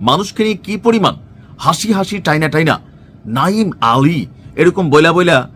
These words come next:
সে যে আমার জঙ্গি বানানোর চেষ্টা করছিল সে আওয়ামী লীগ সরকারের আমলে, এটা তো আমি ভুলে যাই নাই। So এই লোকের কথা বিশ্বাস করেন, দুনিয়ার ধুরন্ধর বাটপাড়ি ছাড়া আর কোনো কিছুই না।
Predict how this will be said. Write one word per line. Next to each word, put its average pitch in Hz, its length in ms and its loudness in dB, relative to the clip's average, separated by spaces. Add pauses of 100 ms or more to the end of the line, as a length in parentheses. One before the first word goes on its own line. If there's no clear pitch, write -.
(140)
সে 156 180 -2
যে 180 100 -2
আমার 175 220 -2
জঙ্গি 160 320 -2
বানানোর 160 300 0
চেষ্টা 143 320 -4
করছিল 143 420 2 (440)
সে 175 160 -2
আওয়ামী 165 200 0
লীগ 175 100 -4
সরকারের 165 380 -2
আমলে, 135 380 -2
এটা 147 100 -8
তো 190 100 -6
আমি 165 100 -4
ভুলে 151 180 0
যাই 151 160 -2
নাই। 87 160 -12 (640)
So 190 300 0 (160)
এই 185 220 0
লোকের 208 340 -2
কথা 117 460 0 (520)
বিশ্বাস 180 380 -4
করেন, 180 280 -4 (320)
দুনিয়ার 170 580 -4
ধুরন্ধর 170 520 -4
বাটপাড়ি 143 500 -4
ছাড়া 185 300 -2 (240)
আর 113 140 -4
কোনো 139 220 -8
কিছুই 123 340 -8
না। 76 140 -18